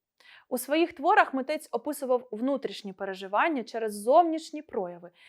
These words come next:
та виказував зацікавлення глибинними психологічними процесами. Специфіка експресіонізму в музиці яскраво представлена у творчості нововіденської школи.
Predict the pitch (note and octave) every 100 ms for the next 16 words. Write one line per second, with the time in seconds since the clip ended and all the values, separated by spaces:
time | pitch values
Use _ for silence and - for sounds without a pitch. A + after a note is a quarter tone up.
0 | _ A3+ A3+ A#3+ D4 B3+ A#3+ A#3 G#3+ A3
1 | - C#4 D4+ C#4 C4 A3 A3+ F#3+ G#3+ D#4+
2 | D#4+ D4+ D4+ - B3 G3 F3+ F#3+ - A3
3 | G3+ G3 G3+ G3+ E3 - F3+ F3 G3 _
4 | _ _ _ _ _ - - B3+ A4+ G#4
5 | F4+ D4+ C#4+ - - C#4 - C#4 C4 A3
6 | G#3 F#3 G3 F#3 F#3 B3 - G4 - -
7 | A#3 A#3 - F#4+ A4+ D#4+ D4 - D#4+ D#4+
8 | D4+ C#4 G#3+ G#3+ A3+ E4+ - F4 E4+ E4+
9 | D4+ B3+ A#3+ G3 F#3 A#3 B3 - C4 C#4
10 | - - E3+ D#3